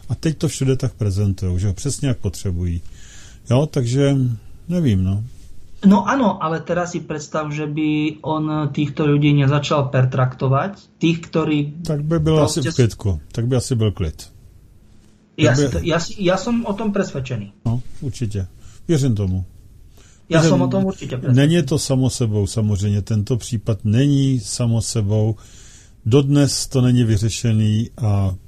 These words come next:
Speaker 1: pochybuji, že se to vyřeší dle pravdy někdy. Pochybuju. Ano?
Speaker 2: Absolútne súhlasím. Veď sme mali na Slovensku vraždu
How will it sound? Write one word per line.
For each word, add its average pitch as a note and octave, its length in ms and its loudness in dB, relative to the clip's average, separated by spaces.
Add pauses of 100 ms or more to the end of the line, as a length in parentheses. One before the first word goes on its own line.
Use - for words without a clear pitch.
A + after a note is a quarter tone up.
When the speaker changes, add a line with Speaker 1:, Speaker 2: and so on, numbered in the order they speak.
(120)
Speaker 1:
pochybuji, C#3 560 2
že A#2 60 2
se C3 160 -2
to B2+ 120 0
vyřeší G#2+ 480 0
dle G#2+ 160 2
pravdy G2+ 400 0
někdy. F2 400 -2 (680)
Pochybuju. F2+ 500 0 (1000)
Ano? A#2+ 320 2
Speaker 2:
Absolútne A3+ 640 -2
súhlasím. G3 560 -6
Veď D3 80 -4
sme D3+ 160 -2
mali D3+ 400 -2
na D#3 160 -4
Slovensku D3+ 480 -2
vraždu C#3+ 640 0